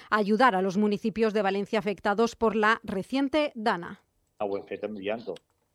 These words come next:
Speaker 1: A ver si podemos escuchar con mejor calidad este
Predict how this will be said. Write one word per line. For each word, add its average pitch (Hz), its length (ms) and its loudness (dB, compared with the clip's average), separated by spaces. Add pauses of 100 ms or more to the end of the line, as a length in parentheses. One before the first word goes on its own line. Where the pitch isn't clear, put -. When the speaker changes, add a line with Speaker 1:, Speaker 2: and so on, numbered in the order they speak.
(720)
Speaker 1:
A 214 80 -2
ver 214 120 0
si 254 120 -6
podemos 233 500 0
escuchar 233 640 -2
con 233 320 0
mejor 226 520 -2
calidad 226 600 -2
este 220 580 -2